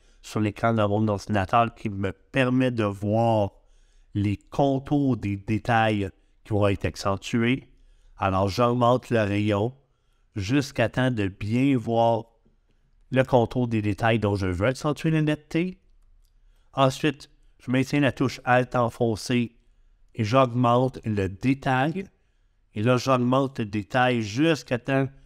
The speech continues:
que les détails soient accentués comme je le souhaite. Voilà. Et je maintiens la touche Alt enfoncée et le masquage.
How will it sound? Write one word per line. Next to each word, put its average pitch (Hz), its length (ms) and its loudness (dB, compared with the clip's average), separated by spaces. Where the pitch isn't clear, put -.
que - 120 -2
les 107 560 0
détails 120 420 0
soient - 420 0
accentués 131 1040 -2
comme 98 240 -2
je 92 160 -2
le 120 60 2
souhaite. 180 580 -4
Voilà. 113 800 0
Et 135 400 0
je 85 220 -4
maintiens 151 440 0
la 165 120 2
touche - 320 -4
Alt 139 320 0
enfoncée 123 800 -2
et 135 320 2
le 123 260 4
masquage. 113 920 -2